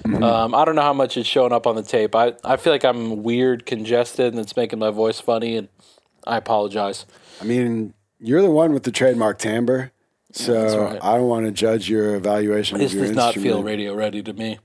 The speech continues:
Speaker 1: But I think it sounds, it, I haven't no-, if you weren't saying it, I wouldn't have noticed it, I don't think.
Speaker 2: Um, but yeah, so, you know, one of the reasons why I felt ready to do this was, uh,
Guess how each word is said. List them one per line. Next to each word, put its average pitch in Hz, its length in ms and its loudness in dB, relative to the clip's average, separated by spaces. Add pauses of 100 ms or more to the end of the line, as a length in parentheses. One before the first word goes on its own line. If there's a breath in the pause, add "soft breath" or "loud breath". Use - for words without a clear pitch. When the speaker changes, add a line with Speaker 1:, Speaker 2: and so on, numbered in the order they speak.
(120)
Speaker 1:
But 113 360 0
I 147 180 4
think 139 160 0
it 110 80 -4
sounds, 104 340 -2
it, 117 160 0
I 123 180 4
haven't 135 200 2
no-, 117 180 2
if 120 200 -2
you 156 120 2
weren't 151 200 2
saying 131 300 2
it, 139 100 4
I 117 140 2
wouldn't 95 560 -2
have 82 160 -14
noticed 78 360 -10
it, 73 80 -12
I 71 80 -12
don't 69 180 -16
think. - 220 -18 (1160 soft breath)
Speaker 2:
Um, 143 560 4
but 202 140 2
yeah, 233 200 8
so, 226 640 4
you 220 160 0
know, 196 100 4
one 226 220 6
of 240 60 2
the 226 60 2
reasons 190 360 0
why 139 560 6
I 143 160 6
felt 143 460 2
ready 131 280 2
to 123 120 0
do 120 200 0
this 120 400 0
was, 123 840 2
uh, 113 640 2